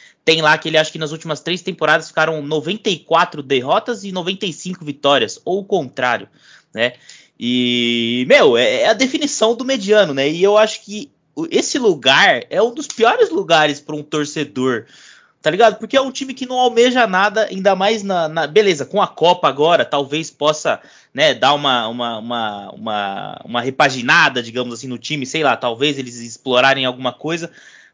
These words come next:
mas é aquilo, né, já é um time que já não tem muitos assets mais, não tem mais,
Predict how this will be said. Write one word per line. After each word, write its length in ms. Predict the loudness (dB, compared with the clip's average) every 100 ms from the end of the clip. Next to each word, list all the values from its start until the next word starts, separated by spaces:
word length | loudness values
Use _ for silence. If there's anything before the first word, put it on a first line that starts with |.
| -4
mas 180 | 0
é 60 | 2
aquilo, 360 | 0 0 -2 2
né, 140 | 2
já 160 | 4 2
é 60 |
um 100 | 2
time 240 | -4 -8 -6
que 80 |
já 160 | 2 2
não 160 | 2 0
tem 180 | 0
muitos 520 | 0 -4 -6 -6 -2 0
assets 420 | 2 0 -6 -6
mais, 300 | -4 -4 -4
não 120 | -8
tem 200 | -8 -6
mais, 460 | -2 -2 -4 -8